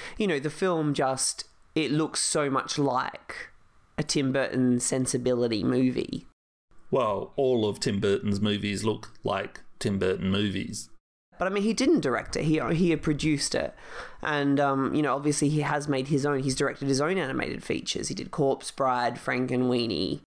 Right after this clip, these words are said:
Speaker 1: Were there earlier ones? I don't know, possibly.
Speaker 2: I think he did short movies.
Speaker 1: Yeah, because he began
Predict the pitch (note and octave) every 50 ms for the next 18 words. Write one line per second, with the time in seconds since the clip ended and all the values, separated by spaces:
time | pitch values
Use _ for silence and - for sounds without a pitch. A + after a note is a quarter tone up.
0 | _ - - - - F#3 F#3 F#3 F#3+ F#3 D#3+ D#3+ F3+ F#3 G#3 A#3 B3 A#3 A3+ A#3
1 | B3 C#4 F#4 G#4 F4+ - G3 F3+ F3+ F3 F3 E3+ D3 C3 - F#3+ F3+ F3+ - -
2 | - - - - - - - - _ _ _ _ _ _ _ _ _ _ _ _
3 | _ _ _ - - - - C#3+ - D#3 B2+ A#2 A2+ A#2 A2 F#2+ G2 F#2+ G#2 -
4 | - - A#2 G#2+ G2+ - G2+ F#2+ F#2+ - - F2+ F#2 F2+ - - - - - _
5 | _ _ _ _ _ _ _ _ - - - - D#3 D3+ D3 C#3 C3 B2+ B2 C3+
6 | D3 - - D3+ C#3+ E3+ D3+ D3+ D3 D3 D3 D#3+ D3+ D3 D3 D3 C#3 C3+ B2+ -